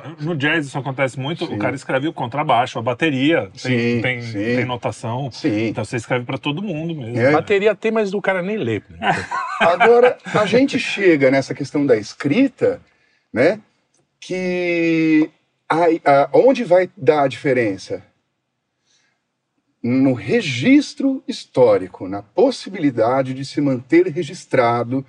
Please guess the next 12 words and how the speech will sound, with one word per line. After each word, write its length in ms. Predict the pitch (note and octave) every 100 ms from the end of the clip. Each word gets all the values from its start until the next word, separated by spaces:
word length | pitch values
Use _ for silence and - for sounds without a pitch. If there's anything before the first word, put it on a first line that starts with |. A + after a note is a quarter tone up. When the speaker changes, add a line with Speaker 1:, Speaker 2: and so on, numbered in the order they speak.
| _ -
Speaker 2:
aquilo 680 | A#3+ - B2 B2+ C3+ E3+ - _
historicamente 1300 | G#2+ - A2+ G#2+ G#2 D#3+ E3+ D3+ D3 G3 A#3 D4 D4+ _ _ _ _
e, 400 | A#3+ C#4 D4+ C#4+ - _ _ _
é, 560 | E3+ E3 D#3+ D3+ D3 C#3
através 540 | C#3 D3 B2 B2 A#2
dos 240 | A2+ D3 -
tempos, 480 | B2 A#3+ B3 A#2
né? 180 | C3 G3+ - - _ -
E 100 | C#4
de 100 | C#4
você 300 | B3 - A#3+
também 560 | A#3 E3+ D#3 B3+ G#3